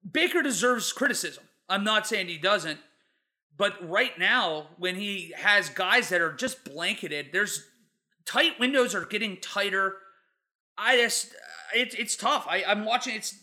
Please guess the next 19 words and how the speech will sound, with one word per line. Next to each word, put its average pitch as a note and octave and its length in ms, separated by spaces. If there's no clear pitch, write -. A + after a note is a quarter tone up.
the F#3+ 80
same C4 300
thing's C4 220
going A3+ 240
on G#3+ 140
with G#3 120
the G3 80
Raiders. F#3 500
If - 360
the F#3 100
guys A3 340
aren't G#3+ 200
open, E3 420
I C#4 140
don't D4 160
care A#3+ 260
if F3 160
you A#3+ 240
are F3 400